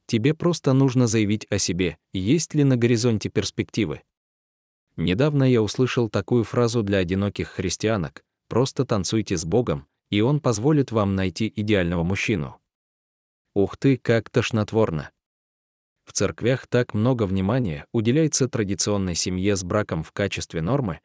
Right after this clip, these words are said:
что мы не обращаем внимания на уникальные дары и потребности наших одиноких членов. Вот что странно, Иисус Христос, наш Спаситель, был холост. Одними из его лучших друзей были Мария,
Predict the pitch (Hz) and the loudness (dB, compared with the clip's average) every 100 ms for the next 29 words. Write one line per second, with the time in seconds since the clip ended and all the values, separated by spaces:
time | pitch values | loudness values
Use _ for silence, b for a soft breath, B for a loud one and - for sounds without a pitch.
0 | _ - - 156 185 180 147 110 101 - | _ -14 -2 0 2 2 2 2 -2 0
1 | 104 87 95 87 104 117 78 - - 101 | -2 -2 -2 -2 0 -2 -4 -8 -6 -2
2 | 101 98 104 98 92 82 85 127 127 _ | -2 -2 -2 -2 -2 -2 -2 -2 -4 _
3 | - 110 104 104 254 160 139 - 95 98 | -4 -4 -2 -2 0 0 -2 -2 -2 -2
4 | 98 101 - 110 107 101 90 82 - - | -2 -6 -6 -4 0 0 -2 -6 -8 -4
5 | 110 76 - _ _ _ _ _ _ _ | -2 -4 -10 _ _ _ _ _ _ _
6 | _ _ - 76 85 117 - 131 113 - | _ _ -8 -2 0 0 0 -2 -2 0
7 | 139 92 69 - _ - 104 101 143 - | 0 0 -4 -12 _ -2 0 2 0 -2
8 | 117 117 - 98 - - _ 101 104 104 | -2 -2 0 -2 -2 -8 _ -2 0 0
9 | - - 90 135 135 113 - - 92 110 | -2 -4 -2 -2 -2 -4 -4 -10 -2 0
10 | 104 - 120 78 - - _ _ _ _ | 0 0 2 2 -4 -10 _ _ _ _
11 | _ _ _ _ _ - 90 90 165 175 | _ _ _ _ _ -2 -2 0 2 2
12 | 151 - 120 120 123 127 - 95 107 110 | 2 2 2 4 2 0 -2 -2 0 0
13 | 110 117 98 101 98 101 123 95 - | 2 0 0 0 0 0 0 -2 -6